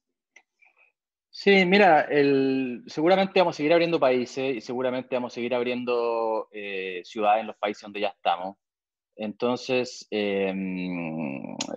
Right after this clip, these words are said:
no, no te sé entregar una lista de ciudades, pero, pero sí estamos, eh, abriendo ciudades en, en Brasil, sobre todo. Vamos a abrir en Estados Unidos también, que es un país enorme. O sea, Brasil y Estados Unidos son países enormes,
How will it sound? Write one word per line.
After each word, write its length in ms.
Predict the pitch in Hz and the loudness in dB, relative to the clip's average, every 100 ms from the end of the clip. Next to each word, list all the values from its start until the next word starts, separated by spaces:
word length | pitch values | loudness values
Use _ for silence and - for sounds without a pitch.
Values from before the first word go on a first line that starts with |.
| - 85 | -12 -2
no, 180 | 107 110 | 4 6
no 160 | 117 | 6
te 80 | 107 | 4
sé 260 | - 113 113 | 4 6 6
entregar 300 | 107 110 107 | 4 2 2
una 140 | 101 | 2
lista 320 | 101 95 98 | 0 0 -2
de 140 | 92 87 | 0 -2
ciudades, 360 | - 90 82 - | 0 2 2 0
pero, 240 | 95 92 - | -2 -2 -2
pero 160 | 98 | -4
sí 340 | 92 - 110 107 | -4 -4 -2 -2
estamos, 640 | - 101 101 98 98 92 85 | 0 0 0 0 -2 -4 -2
eh, 200 | 90 90 | -2 -2
abriendo 520 | 92 92 95 95 92 - _ _ | -2 -4 -2 -2 -2 -6 _ _
ciudades 460 | - 104 95 92 - - _ | -8 0 2 2 0 -10 _
en, 260 | 90 87 80 | -10 -8 -10
en 120 | 92 | -6
Brasil, 420 | 87 90 135 123 | -4 0 4 4
sobre 260 | 107 117 110 | 4 2 4
todo. 380 | 110 110 107 - _ _ _ _ | 6 6 4 0 _ _ _ _
Vamos 220 | 101 101 | 0 4
a 40 | 98 | 2
abrir 220 | 98 98 | 2 0
en 60 | 98 | -4
Estados 320 | - - - | -6 -10 -6
Unidos 260 | 117 127 120 | -4 -4 -4
también, 340 | 113 107 104 107 | -4 -2 -2 -6
que 100 | 104 | -10
es 20 | |
un 80 | 95 | -6
país 240 | 98 98 | -4 -2
enorme. 380 | 95 117 110 101 | -2 -2 0 -2
O 40 | 95 | -2
sea, 260 | 107 101 - | 0 0 -2
Brasil 320 | - 95 - 104 | -2 -2 0 0
y 40 | |
Estados 280 | 104 110 98 | 0 0 0
Unidos 200 | 107 104 | -2 -2
son 140 | 104 95 | -4 -4
países 340 | 101 98 95 | -4 -4 -4
enormes, 440 | 98 107 98 104 | 0 0 0 -4